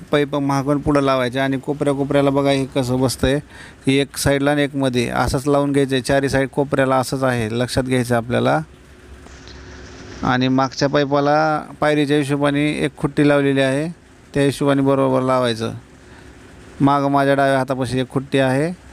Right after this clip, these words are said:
ती पाय-, तिथं पायरी बसते. आता हे माग-, मागचा पाईप आहे,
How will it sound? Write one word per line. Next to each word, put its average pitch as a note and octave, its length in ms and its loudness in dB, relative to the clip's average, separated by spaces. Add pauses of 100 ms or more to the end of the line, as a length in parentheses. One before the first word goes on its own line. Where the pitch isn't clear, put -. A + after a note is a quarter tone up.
(160)
ती C#3 40 0
पाय-, C3+ 320 2
तिथं B2+ 140 -4
पायरी B2+ 280 0
बसते. A#2 460 -6 (1200)
आता C#3 140 0
हे C#3 120 2
माग-, C#3+ 360 -2 (540)
मागचा C#3+ 320 0
पाईप D3 300 0
आहे, C#3 280 0